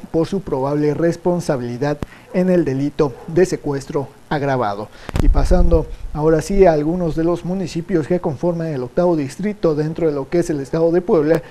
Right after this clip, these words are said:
entregan constancia de mayoría a Antonio Teucli como alcalde de Coronango,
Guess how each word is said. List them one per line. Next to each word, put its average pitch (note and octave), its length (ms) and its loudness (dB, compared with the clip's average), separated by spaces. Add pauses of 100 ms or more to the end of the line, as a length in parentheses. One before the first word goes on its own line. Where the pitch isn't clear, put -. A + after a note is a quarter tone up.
(220)
entregan G3+ 480 2
constancia F#3 640 -2
de D3 80 -4
mayoría D#3+ 600 0
a D3 120 -2
Antonio D#3+ 440 0
Teucli G3 440 -2
como F3 260 -2
alcalde D#3+ 460 2
de C#3+ 80 -2
Coronango, F3 580 2